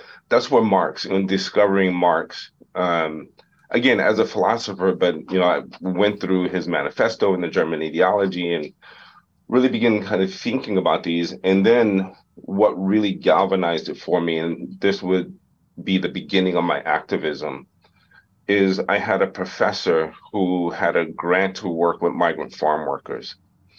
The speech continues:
Um, so I was in Charleston, South Carolina. Um, there's an East Coast migrant stream that comes through Charleston, picking tomatoes. Tomatoes was the cash crop.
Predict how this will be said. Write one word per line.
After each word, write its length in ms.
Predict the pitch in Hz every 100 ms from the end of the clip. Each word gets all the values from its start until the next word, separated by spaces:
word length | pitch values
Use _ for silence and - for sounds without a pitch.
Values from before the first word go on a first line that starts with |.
| _ _ _ -
Um, 400 | 87 85 78 76
so 160 | 110
I 40 | 95
was 140 | 92
in 80 | 98
Charleston, 400 | - 92 92 104
South 240 | 92 90
Carolina. 580 | - 90 80 71 71 - - _ _ _ - - _ _ -
Um, 280 | 92 82 82
there's 180 | 85 90
an 140 | 87
East 240 | 117 123 -
Coast 340 | 117 107 -
migrant 400 | 90 95 92 80
stream 520 | - 80 73 69 65 _ - -
that 260 | - 92 -
comes 360 | - 101 98 -
through 200 | 85 82
Charleston, 720 | - 76 71 - 76 71 69 _ _ _ _ _ _ _ -
picking 280 | 95 107
tomatoes. 540 | 98 107 98 - - - -
Tomatoes 440 | - 90 90 85 87
was 140 | -
the 80 | -
cash 320 | - 76 -
crop. 400 | - 71 58